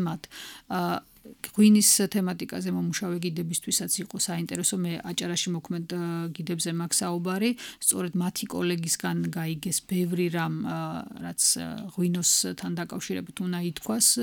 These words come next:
ტურისტთან. მოკლედ, ძალიან საინტერესო ტრენინგი იყო და აი, ეხლა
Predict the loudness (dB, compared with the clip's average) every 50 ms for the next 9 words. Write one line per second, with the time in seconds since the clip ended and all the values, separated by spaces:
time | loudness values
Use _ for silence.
0 | -2 -2 -2 -2 0 0 -2 -2 0 2 2 2 2 0 -4 -12 -12 -10 -6 -6
1 | -4 -4 -4 -4 -4 -2 0 2 2 2 2 2 2 0 -2 -2 -2 -4 -4 -4
2 | -4 -4 -4 -2 -2 0 0 0 0 0 0 -2 -2 -2 -2 0 0 0 2 2
3 | 0 0 0 -2 -2 -2 0 2